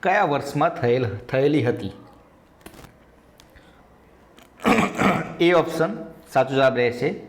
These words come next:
ઓગણીસો ચોસઠ. ભારતીય નાગરિકોના મૂળભૂત હકોમાં વાજબી નિયંત્રણો કોણ લાદી શકે છે? રાજ્ય. ખાલી જગ્યાને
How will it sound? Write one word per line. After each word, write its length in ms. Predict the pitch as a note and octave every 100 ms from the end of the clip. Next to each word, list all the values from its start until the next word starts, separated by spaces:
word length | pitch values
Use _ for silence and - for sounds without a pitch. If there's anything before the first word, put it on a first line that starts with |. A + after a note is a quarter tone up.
| -
ઓગણીસો 500 | C#3+ B2+ C3 A#2 C#3+
ચોસઠ. 380 | - B2 G2+ D#2 - - _ _ - - - - - - - - _ - - _ - - - - - -
ભારતીય 600 | A#2+ C#3+ D3 D3 - G3
નાગરિકોના 640 | F#3 D3 C#3 D#3 D#3+ D#3+ D#3
મૂળભૂત 560 | C3 B2+ A#2+ E3+ -
હકોમાં 680 | C3+ B2 A2+ A#2 - - A#2+
વાજબી 380 | A2 A#2 C3 D#3
નિયંત્રણો 560 | E3+ D3+ D3+ D3 C#3+ D3+
કોણ 300 | - C#3+ C#3 - - - B2+
લાદી 360 | A#2+ A2+ A#2+
શકે 300 | A2+ A2 A2
છે? 220 | G2 A#2+ D#3 - _ _ _ _ - - _ _ _ _ _ _ _ _ _ _ _
રાજ્ય. 560 | A#2 B2+ B2+ - - E2 - - - _ _ _ _ _ _ _ _ _ _ _ - _ _ _ _ -
ખાલી 300 | - D#3 F3
જગ્યાને 640 | F3 D#3+ D#3+ C#3 C#3+ -